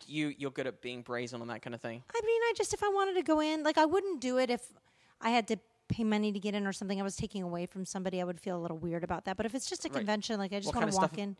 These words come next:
Speaker 1: what have, what have you snuck into?
Speaker 2: Uh, well, I used to work as a photographer and, um, in the media, so I had press passes and stuff. But some
Speaker 1: So you kinda half walk the walk already. Like, if
Speaker 2: Yeah.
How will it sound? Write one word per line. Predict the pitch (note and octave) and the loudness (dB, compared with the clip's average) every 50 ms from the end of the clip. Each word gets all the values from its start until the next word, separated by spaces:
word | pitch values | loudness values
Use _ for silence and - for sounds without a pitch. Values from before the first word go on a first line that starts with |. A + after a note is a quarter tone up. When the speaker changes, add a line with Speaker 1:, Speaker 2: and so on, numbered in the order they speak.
| _ _ | _ _
Speaker 1:
what | - D3+ D3+ D3 | -2 0 0 0
have, | D3+ C3+ | 0 -2
what | C#3 D3 C#3+ | -2 -2 -2
have | D3 | -4
you | C#3+ | -6
snuck | - - D3 C#3+ - | -6 -6 -6 -4 -4
into? | D#3+ D#3 - - - - - - _ - - - _ _ | -4 -4 -6 -8 -10 -12 -16 -20 _ -20 -20 -20 _ _
Speaker 2:
Uh, | - C4+ C4+ B3+ | 4 6 6 6
well, | B3+ C4+ | 6 6
I | C4+ | 6
used | C#4+ E4 F4+ - - | 6 6 4 2 -2
to | D4 | 0
work | C4 C4 C4 C4 - | 2 2 2 2 0
as | C4 G#3+ | 0 -2
a | B3 | 0
photographer | G#3+ G#3+ - - A3 A3 G#3+ G#3 A3+ A3 - - A#3 A#3 B3 - - | -2 -4 0 2 2 4 4 4 2 0 0 0 0 0 0 -2 -4
and, | - - G3+ F#3+ F#3+ G3 G3 F#3+ G3 F#3+ G3 F#3+ - - - | -2 0 2 4 4 4 4 4 2 2 0 -2 -4 -8 -2
um, | - G3+ F#3 F3+ F3+ F3+ F3+ F3+ F3+ - - | 2 2 4 6 4 4 4 2 0 -2 -2
in | - G3 | 2 4
the | F#3+ G3 | 4 6
media, | G#3 A#3 A3+ G#3+ F#3+ | 6 6 6 4 4
so | F3+ - A3+ | 4 4 2
I | A3 | 2
had | A3 A#3 C4+ B3+ - | 2 2 0 -2 0
press | - A#3 A3+ G3+ | 2 2 2 2
passes | - - A3 F#3 F3+ - - F3 D#3+ - | 2 0 0 0 0 0 -2 -4 -4 -2
and | F3+ F3 | -4 -4
stuff. | - - G3 F#3 F#3 - | -4 -2 -2 -2 -2 0
But | - E3+ - | -4 -4 -4
some | - - C4+ | -2 -2 -2
Speaker 1:
So | D4 D#4 | 0 0
you | D#3+ E3 | -2 -4
kinda | D#3+ - G3+ G3 F3+ D#3+ | -6 -4 -2 -2 -2 -2
half | E3+ F3 E3+ D#3+ - - | 0 0 0 0 -2 -2
walk | D#3+ D#3 C3+ C3+ | -2 0 0 -2
the | D3 | -2
walk | D3 C#3 C#3+ C3 - | -2 0 -2 0 -2
already. | B2+ A#2+ B2 C3 B2 - | -2 0 2 0 2 2
Like, | C#3+ D#3 C4 | 2 4 4
if | C#4 | 6
Speaker 2:
Yeah. | C#4 C4+ A#3+ G3 G3+ | 6 6 6 6 4